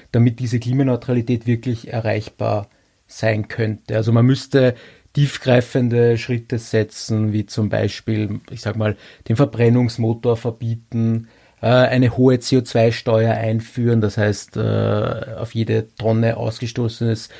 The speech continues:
C O zwei wäre eine Steuer fällig. Man müsste zum Beispiel das Tempolimits auf den Straßen, ähm, stark reduzieren, weil das je schneller, desto mehr C O zwei wird ausgestoßen.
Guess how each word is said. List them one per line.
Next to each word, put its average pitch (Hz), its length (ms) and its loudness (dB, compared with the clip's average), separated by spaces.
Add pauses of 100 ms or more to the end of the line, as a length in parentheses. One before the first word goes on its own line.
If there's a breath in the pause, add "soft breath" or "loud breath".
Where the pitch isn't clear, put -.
(200 loud breath)
C 123 140 2
O 113 40 2
zwei 110 400 2
wäre 107 160 2
eine 104 340 -2
Steuer 113 500 0
fällig. 113 640 -2 (300 loud breath)
Man 123 160 6
müsste 127 400 2
zum 120 180 0
Beispiel 113 500 2
das 110 280 -2
Tempolimits 123 840 2
auf 117 160 -6
den 113 220 -6
Straßen, 113 1040 -2 (260)
ähm, 113 560 0 (480 soft breath)
stark 117 420 0
reduzieren, 123 600 0
weil 113 100 4
das - 460 -6
je 123 160 -8
schneller, 117 480 2
desto 110 300 -4
mehr 110 400 0
C - 160 -4
O 107 40 -2
zwei 110 300 -4
wird 131 140 0
ausgestoßen. 120 800 -4